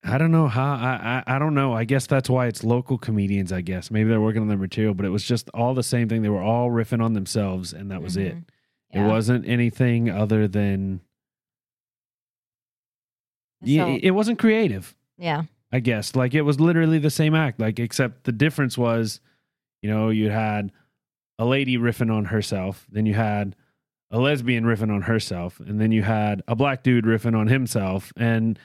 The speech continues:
Speaker 1: a white dude riffing on himself, and it's just like, well, like, I, I, everything's different, but you're all just
Speaker 2: All
Speaker 1: kinda
Speaker 2: just self-depreciating.
Speaker 1: Yeah, self-depreciate, exactly. And I, I don't know, it just,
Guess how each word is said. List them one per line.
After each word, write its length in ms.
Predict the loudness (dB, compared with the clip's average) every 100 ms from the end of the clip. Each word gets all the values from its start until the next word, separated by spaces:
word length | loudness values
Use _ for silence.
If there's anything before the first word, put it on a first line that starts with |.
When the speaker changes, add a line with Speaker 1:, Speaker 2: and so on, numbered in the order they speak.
| _ 0
Speaker 1:
a 60 |
white 220 | 0 0 2
dude 220 | 2 4
riffing 280 | 2 2 0
on 120 | 2
himself, 420 | 2 2 0 0
and 80 | 0
it's 140 | 0
just 160 | -2 -2
like, 240 | -4 -4
well, 180 | -6 -6 _ _ _ _ _ _ _ _ _ _ _ _ _ _ _ _ _ _ -2
like, 280 | -2 -2 -10
I, 40 | -14
I, 320 | -8 -6 -2
everything's 540 | -2 0 0 0 -2 0
different, 460 | 0 0 0 -4 -4 _ _ _ 0
but 100 | 2
you're 160 | 2
all 180 | 2 0
just 220 | -4 -8 _ _ _ -2
Speaker 2:
All 100 | 0
Speaker 1:
kinda 160 | 0
Speaker 2:
just 260 | -2 -6 -6
self-depreciating. 880 | -4 -4 -8 -20 -16 -16 -12 -6 -2
Speaker 1:
Yeah, 220 | 0 -2
self-depreciate, 720 | 2 0 2 0 2 0 0
exactly. 760 | 0 2 0 0 -2 -8 -14 _ -4
And 300 | -2 0 0
I, 320 | -2 0 -2
I 40 |
don't 100 | 0
know, 180 | 0 0
it 80 | 0
just, 340 | 0 -2 -4